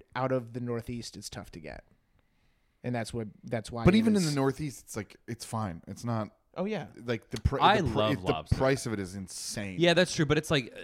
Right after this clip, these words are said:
Speaker 3: yeah, I think it's still delicious.
Speaker 1: I think I'll go
Speaker 3: I love a lobster.
Speaker 1: I do. I do like it. I think I probably would go crab over it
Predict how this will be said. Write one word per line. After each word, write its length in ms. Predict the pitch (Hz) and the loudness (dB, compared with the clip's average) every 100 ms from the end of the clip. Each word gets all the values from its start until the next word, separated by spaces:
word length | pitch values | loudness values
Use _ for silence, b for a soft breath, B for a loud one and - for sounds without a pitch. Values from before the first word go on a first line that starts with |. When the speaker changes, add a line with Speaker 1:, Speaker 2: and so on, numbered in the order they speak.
| - | -12
Speaker 3:
yeah, 260 | 131 95 - | -8 -8 -4
I 80 | 127 | -2
think 160 | 135 | -2
it's 100 | 110 | -4
still 200 | - 110 | -4 -4
delicious. 260 | 87 80 107 | -4 -6 -4
Speaker 1:
I 20 | |
think 160 | 165 254 | -2 0
I'll 100 | 170 | 2
go 100 | 151 | 4
Speaker 3:
I 40 | 120 | 2
love 320 | 98 95 87 | 2 -2 -2
a 40 | |
lobster. 300 | 80 76 - | -6 -8 -4
Speaker 1:
I 60 | 165 | -2
do. 240 | 160 220 - | -2 -2 0
I 120 | 185 | 0
do 140 | 208 208 | 0 0
like 240 | 165 160 | 0 0
it. 100 | 139 | -2
I 100 | 139 | -4
think 200 | 139 175 | -4 -4
I 80 | 151 | -4
probably 500 | - 147 156 147 139 | -6 -10 -10 -10 -8
would 200 | 127 123 | -8 -8
go 180 | 127 120 | -8 -6
crab 400 | - 123 123 123 | -4 -4 -4 -4
over 280 | 117 117 110 | -6 -6 -8
it 160 | 107 | -10